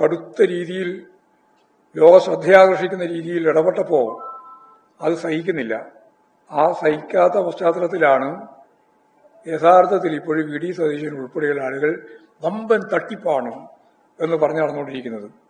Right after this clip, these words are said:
അങ്ങനെയാണെങ്കിൽ വി ഡി സതീശനോട് ഞാൻ വെല്ലുവിളിച്ച് പറയാ, കോൺഗ്രസിന്റെ ഉന്നത നേതൃത്വം ഉൾപ്പെടെയുള്ള ജില്ലാ പഞ്ചായത്ത്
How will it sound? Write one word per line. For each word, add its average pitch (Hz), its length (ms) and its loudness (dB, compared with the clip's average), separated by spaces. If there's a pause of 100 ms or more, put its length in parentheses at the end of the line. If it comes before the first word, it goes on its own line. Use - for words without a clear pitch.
(540)
അങ്ങനെയാണെങ്കിൽ 190 680 2
വി 185 140 -4
ഡി 196 100 -4
സതീശനോട് 180 520 0
ഞാൻ 170 180 0
വെല്ലുവിളിച്ച് 165 440 0
പറയാ, 143 580 2 (840)
കോൺഗ്രസിന്റെ 185 920 2
ഉന്നത 175 420 2
നേതൃത്വം 165 460 -2
ഉൾപ്പെടെയുള്ള 151 600 -2 (1000)
ജില്ലാ 156 260 4
പഞ്ചായത്ത് 170 880 2